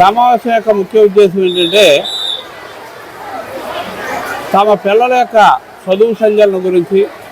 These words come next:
వాళ్ళ బిహేవియరు, వాళ్ళలో ఉన్న లోటుపాట్లు, వాళ్ళ, వాళ్ళకు తీసుకోవాల్సిన జాగ్రత్తలు, వాళ్ళని ఏ రకంగా తీర్చిదిద్దాలి అనేది ఆ తరగతి ఉపాధ్యాయులతో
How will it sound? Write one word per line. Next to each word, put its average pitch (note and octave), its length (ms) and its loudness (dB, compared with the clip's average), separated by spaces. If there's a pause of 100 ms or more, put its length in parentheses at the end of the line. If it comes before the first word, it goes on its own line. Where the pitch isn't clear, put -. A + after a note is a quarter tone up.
(540)
వాళ్ళ F#3 180 4 (160)
బిహేవియరు, G3+ 600 6 (1040)
వాళ్ళలో G#3 440 6 (120)
ఉన్న G#3 140 0 (120)
లోటుపాట్లు, F#3+ 600 -2 (920)
వాళ్ళ, F#3+ 220 6 (520)
వాళ్ళకు G3+ 320 6 (100)
తీసుకోవాల్సిన A3 680 2 (140)
జాగ్రత్తలు, F#3+ 560 0 (1300)
వాళ్ళని G#3 320 6 (120)
ఏ A3+ 40 6 (120)
రకంగా A#3 360 2 (140)
తీర్చిదిద్దాలి F#3+ 800 2 (380)
అనేది G#3 380 6 (680)
ఆ - 20 6 (140)
తరగతి A#3 380 4 (120)
ఉపాధ్యాయులతో G#3+ 1800 2